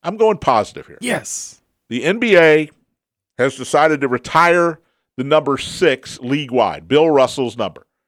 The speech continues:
Speaker 1: Great player, eleven-time N B A champion, the, the greatest winner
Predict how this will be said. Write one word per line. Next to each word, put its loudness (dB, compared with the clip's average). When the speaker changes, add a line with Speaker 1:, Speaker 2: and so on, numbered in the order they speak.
Speaker 1:
Great 2
player, 2
eleven-time 0
N -4
B -2
A 0
champion, -6
the, -4
the -6
greatest 0
winner -2